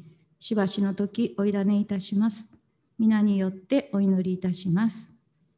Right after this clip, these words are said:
アーメン。はい。えーと、本論といいますか、あの、御言葉を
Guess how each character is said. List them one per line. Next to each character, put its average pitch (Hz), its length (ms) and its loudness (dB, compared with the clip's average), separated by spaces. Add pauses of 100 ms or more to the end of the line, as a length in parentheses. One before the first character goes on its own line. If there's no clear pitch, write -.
(220)
ア 180 40 -4
ー 180 160 -2
メ 220 460 0
ン。 240 220 -4 (1700)
は 180 140 -6
い。 185 120 -2 (1600)
え 180 140 -12
ー 180 80 -14
と、 190 80 -6
本 294 300 6
論 202 460 0 (520)
と 202 140 -2
い 220 60 2
い - 20 4
ま 226 120 4
す 226 140 -10
か、 190 300 -4
あ 220 40 -4
の、 202 720 -6 (640)
御 226 220 -2
言 226 140 -2
葉 233 500 -2 (400)
を 277 220 -8